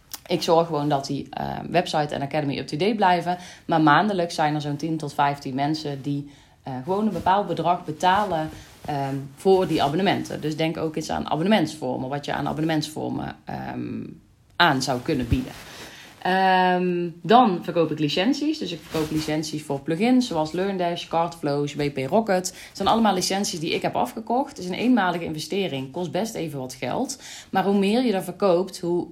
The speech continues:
sneller dat het rendabel is. Dus ik koop bijvoorbeeld iets af wat me,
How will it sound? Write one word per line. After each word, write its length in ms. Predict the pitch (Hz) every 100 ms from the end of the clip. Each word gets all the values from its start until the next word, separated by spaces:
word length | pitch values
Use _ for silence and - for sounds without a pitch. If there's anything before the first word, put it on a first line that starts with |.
| -
sneller 380 | - 190 185 147
dat 140 | 147
het 120 | 165
rendabel 520 | - 185 190 151 131 -
is. 200 | - -
Dus 180 | 156
ik 220 | - 139 -
koop 180 | 185 190
bijvoorbeeld 380 | 160 160 156 156
iets 180 | 156
af 240 | - 175 -
wat 220 | 151 -
me, 180 | 143